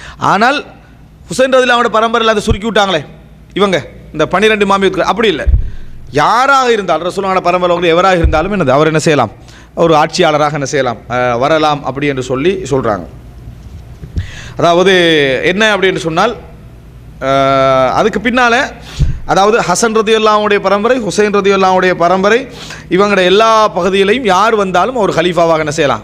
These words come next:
வரலாம். இப்படி தர்த்தீபாக ஹுசைன் ரலியல்லாஹு மகன் மகன் இப்படி தான் வரணும்ன்றது இல்லை என்ற ஒரு கருத்தை இவங்களுக்குள்ள என்ன செய்யுது, அது உருவாகுது.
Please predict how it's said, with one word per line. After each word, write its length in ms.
வரலாம். 440
இப்படி 180
தர்த்தீபாக 640
ஹுசைன் 260
ரலியல்லாஹு 220
மகன் 220
மகன் 280
இப்படி 180
தான் 220
வரணும்ன்றது 460
இல்லை 400
என்ற 440
ஒரு 160
கருத்தை 480
இவங்களுக்குள்ள 400
என்ன 180
செய்யுது, 220
அது 560
உருவாகுது. 420